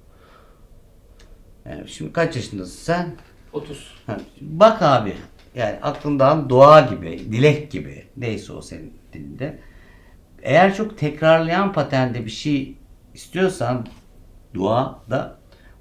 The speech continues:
Speaker 1: bu şunu gösterir. Orada ciddi bir ya sorunun vardır ya da ciddi bir eksiğin vardır ya da bir yaran vardır.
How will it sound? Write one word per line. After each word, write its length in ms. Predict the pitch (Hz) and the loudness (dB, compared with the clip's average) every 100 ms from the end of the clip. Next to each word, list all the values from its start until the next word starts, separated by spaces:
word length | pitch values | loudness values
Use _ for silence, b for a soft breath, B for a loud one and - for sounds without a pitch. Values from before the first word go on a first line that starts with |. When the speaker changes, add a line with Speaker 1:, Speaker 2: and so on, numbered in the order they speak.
| - | -14
Speaker 1:
bu 60 | 170 | -10
şunu 260 | 202 214 | -6 -2
gösterir. 640 | 160 113 - 95 80 - - | -2 -4 -8 -12 -14 -16 -12
Orada 240 | - 170 175 | -6 -4 -4
ciddi 420 | 151 - - 190 | -8 -10 -6 -6
bir 100 | 175 | -4
ya 160 | 151 170 | -4 -4
sorunun 540 | - 139 151 190 220 | -2 -2 0 2 2
vardır 400 | 220 214 202 208 - - | 6 4 4 -2 -8 -10
ya 100 | 202 | -6
da 260 | 214 196 165 | -4 -4 -6
ciddi 340 | 165 - 196 | -12 -8 -6
bir 100 | 190 | -4
eksiğin 480 | 185 185 - 156 196 | -4 -6 -6 -6 -2
vardır 340 | 196 196 190 | 0 0 -4
ya 180 | 175 147 | -2 0
da 120 | 156 | 0
bir 60 | 151 | 0
yaran 400 | 175 185 214 190 | 4 6 6 4
vardır. 420 | 107 85 - - | 0 -4 -10 -18